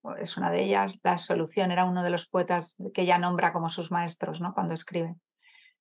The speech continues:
La Solución, Las Descentradas, que ya hemos hablado, ¿no? Hemos leído ese fragmento.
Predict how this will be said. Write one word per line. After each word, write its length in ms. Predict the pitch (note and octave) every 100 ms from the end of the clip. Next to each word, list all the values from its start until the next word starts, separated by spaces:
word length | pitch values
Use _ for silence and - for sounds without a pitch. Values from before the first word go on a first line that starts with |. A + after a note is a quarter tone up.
| _ _ _ -
La 200 | F#3 F3+
Solución, 880 | G#3 F#3 E3+ A3+ G#3+ G#3+ G#3 G3+ - -
Las 200 | F#3 E3+
Descentradas, 760 | E3+ - F3 E3+ G3 G3 F#3+
que 100 | F#3+
ya 80 | F3+
hemos 220 | E3+ E3+
hablado, 420 | F3 F3 F3+ F3 F3
¿no? 120 | F#3
Hemos 220 | F3 E3+
leído 240 | F3+ F3+
ese 200 | E3+ F#3
fragmento. 720 | F#3 F3 F3+ F#3+ F#3 F3+ F3+